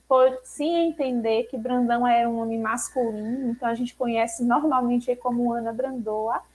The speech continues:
e aí por volta do século dezesseis recebeu o nome de Fazenda Olhos d'Água, e recebeu esse nome justamente pela quantidade, né, de nascentes, né,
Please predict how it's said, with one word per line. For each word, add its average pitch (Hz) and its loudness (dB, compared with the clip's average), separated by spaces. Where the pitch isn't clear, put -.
e 277 4
aí 277 6
por 226 4
volta 277 4
do 269 0
século 269 0
dezesseis 311 2
recebeu 320 4
o 330 2
nome 285 -2
de 285 0
Fazenda 294 0
Olhos 311 6
d'Água, 208 -4
e - -4
recebeu 311 6
esse 330 2
nome 320 2
justamente 339 -4
pela 330 0
quantidade, 294 4
né, 294 0
de 302 0
nascentes, 320 0
né, 277 0